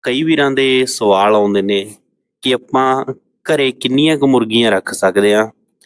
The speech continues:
ਤੇ ਆਪਾਂ ਨੂੰ ਜੇਕਰ ਗੱਲ ਕਰੀਏ ਤਾਂ ਪੰਦਰਾਂ ਵੀਹ ਹਜ਼ਾਰ ਜੇ ਆਪਾਂ ਕਮਾਉਣਾ ਤਾਂ ਅਸੀਂ ਕਿੰਨੀਆਂ ਮੁਰਗੀਆਂ ਤੋਂ ਕਮਾ ਸਕਦੇ ਹਾਂ। ਸੋ ਆਪਣੀ ਇਸ ਵਿਸ਼ੇ ਤੇ ਇਹ ਵੀਡੀਓ ਹੋਊਗੀ, ਵੀਡੀਓ ਨਾਲ ਅੰਤ ਤੱਕ ਬਣੇ ਰਹੋ।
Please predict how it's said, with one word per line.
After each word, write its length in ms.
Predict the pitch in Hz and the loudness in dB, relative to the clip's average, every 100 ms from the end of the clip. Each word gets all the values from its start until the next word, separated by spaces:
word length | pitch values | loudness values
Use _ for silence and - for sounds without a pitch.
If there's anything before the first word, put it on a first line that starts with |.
| _ _ - | _ _ -12
ਤੇ 180 | - | -4
ਆਪਾਂ 280 | 135 - 135 | -4 -2 -2
ਨੂੰ 380 | 139 143 135 139 - _ _ _ _ - | 0 0 0 -6 -14 _ _ _ _ -8
ਜੇਕਰ 340 | 113 127 131 | -6 -2 -2
ਗੱਲ 240 | 120 120 113 | 0 0 0
ਕਰੀਏ 260 | 120 127 | -2 -2
ਤਾਂ 120 | 127 123 | 0 0
ਪੰਦਰਾਂ 420 | 131 123 131 135 | 0 0 2 2
ਵੀਹ 220 | 143 147 | 2 0
ਹਜ਼ਾਰ 280 | 139 135 123 123 120 117 | 0 2 2 0 -2 -4
ਜੇ 120 | 113 | -4
ਆਪਾਂ 220 | 120 - 120 | -2 -2 -2
ਕਮਾਉਣਾ 380 | 117 110 107 113 | 0 2 2 0
ਤਾਂ 180 | - 127 | 0 -2
ਅਸੀਂ 240 | - 127 | -2 -6
ਕਿੰਨੀਆਂ 380 | - 139 151 156 | -4 0 2 2
ਮੁਰਗੀਆਂ 420 | 139 113 104 107 | 0 0 -2 -2
ਤੋਂ 200 | 101 104 98 98 _ - | 0 0 0 -6 _ -4
ਕਮਾ 260 | 110 101 | 0 0
ਸਕਦੇ 420 | 90 90 90 95 92 | 0 -2 -4 -4 -4
ਹਾਂ। 80 | 87 _ - - - - - | -6 _ -20 -20 -16 -16 -6
ਸੋ 160 | - 127 | -2 0
ਆਪਣੀ 400 | - 131 135 131 127 | -2 -2 0 0 0
ਇਸ 220 | 120 - | 0 0
ਵਿਸ਼ੇ 320 | 120 117 120 | 0 0 -2
ਤੇ 180 | 117 117 117 | -2 -2 -2
ਇਹ 200 | 113 120 | -2 -2
ਵੀਡੀਓ 420 | 101 95 107 123 | 0 0 0 2
ਹੋਊਗੀ, 420 | 107 98 104 113 139 - - _ - | 2 -2 -2 -6 -6 -16 -18 _ -6
ਵੀਡੀਓ 260 | 110 131 | -2 0
ਨਾਲ 280 | 143 135 135 - 110 | 2 2 2 0 -4
ਅੰਤ 240 | 107 - | -4 -8
ਤੱਕ 360 | - 110 - 113 98 | -4 -4 -2 -2 0
ਬਣੇ 240 | 92 95 | 0 2
ਰਹੋ। 320 | 95 101 127 | 0 0 -4